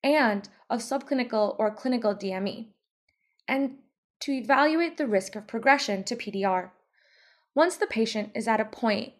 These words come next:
where D M E is resolved and good glycemic control is maintained, retina specialists will relinquish the patient back to the referring O D. However,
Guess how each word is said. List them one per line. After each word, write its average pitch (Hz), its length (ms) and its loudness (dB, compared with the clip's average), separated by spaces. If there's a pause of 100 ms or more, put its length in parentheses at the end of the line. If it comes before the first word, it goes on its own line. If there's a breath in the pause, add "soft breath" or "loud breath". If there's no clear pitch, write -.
(540)
where 226 160 6
D 262 220 4
M 302 120 6
E 233 160 2
is 190 160 -4
resolved 202 560 2
and 226 160 2
good 247 300 2
glycemic 247 480 -2
control 240 380 -2
is 208 120 0
maintained, 202 640 -4 (360 soft breath)
retina 359 300 2
specialists 208 640 -4
will 233 160 -4
relinquish 233 480 0
the 302 100 -6
patient 208 520 -4
back 220 320 0
to 254 100 -4
the 233 80 -2
referring 196 380 -2
O 185 80 -4
D. 185 320 -2 (460)
However, 240 480 4